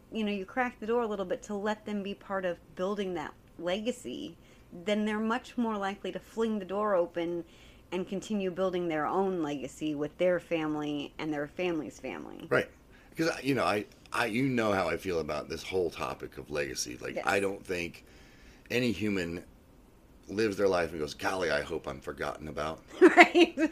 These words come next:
Speaker 2: "I sure hope no one remembers me or my contributions."
Speaker 1: <laughs> Right.
Speaker 2: It, everyone has an innate desire
Speaker 1: Yes.
Speaker 2: to be remembered.
Speaker 1: Yeah.
Speaker 2: And it's only achievable, like,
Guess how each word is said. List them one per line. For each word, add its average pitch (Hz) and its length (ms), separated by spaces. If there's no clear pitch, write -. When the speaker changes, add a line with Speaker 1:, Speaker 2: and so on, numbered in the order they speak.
Speaker 2:
"I 302 220
sure 190 200
hope 107 180
no 98 160
one 95 120
remembers 92 440
me 95 200
or 92 40
my 92 140
contributions." - 880
Speaker 1:
<laughs> 302 80
Right. - 260
Speaker 2:
It, 151 160
everyone 156 440
has 120 240
an 98 100
innate 98 280
desire 85 600
Speaker 1:
Yes. - 220
Speaker 2:
to 107 120
be 95 200
remembered. 87 520
Speaker 1:
Yeah. 165 160
Speaker 2:
And 95 340
it's 107 200
only 123 340
achievable, 82 800
like, 85 360